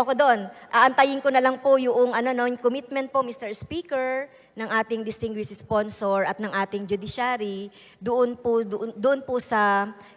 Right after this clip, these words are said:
ah, gagawing, ah, recommendations or pagbabago po doon sa mga, um, guidelines.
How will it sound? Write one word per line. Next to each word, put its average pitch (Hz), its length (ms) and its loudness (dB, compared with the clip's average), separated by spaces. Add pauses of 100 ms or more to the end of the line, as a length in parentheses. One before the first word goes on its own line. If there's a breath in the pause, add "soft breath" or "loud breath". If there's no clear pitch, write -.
(140)
ah, 190 400 4
gagawing, 214 640 2
ah, 185 440 0
recommendations 202 960 -4
or 180 400 0
pagbabago 185 560 -2
po 170 200 -6 (160)
doon 180 280 -6
sa 175 320 -4
mga, 170 440 -10 (560)
um, 160 400 -8 (1400)
guidelines. 170 840 -6